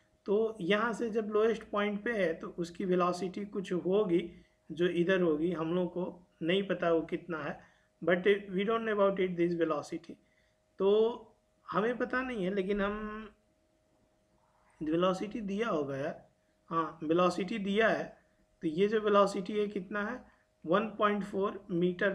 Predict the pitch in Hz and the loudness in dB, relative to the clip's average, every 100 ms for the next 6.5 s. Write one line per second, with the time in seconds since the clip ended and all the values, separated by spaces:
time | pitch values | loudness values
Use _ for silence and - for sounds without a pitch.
0 | - 170 151 156 156 151 190 220 214 220 | 2 0 0 -6 -6 -4 -2 0 4 6
1 | 196 196 208 196 185 175 175 151 185 226 | 6 2 -4 -2 -2 0 0 0 -6 -10
2 | _ _ _ - 170 214 202 202 202 202 | _ _ _ -2 2 4 6 6 6 2
3 | 190 208 196 196 185 180 180 208 175 165 | -4 0 0 0 0 0 0 -2 -2 2
4 | 180 185 - - _ _ _ _ 254 262 | 2 2 -4 -12 _ _ _ _ -2 -2
5 | - - 208 208 202 214 190 180 170 175 | -2 0 2 2 2 0 4 4 2 0
6 | 175 170 170 151 151 | 0 -2 -2 -6 -6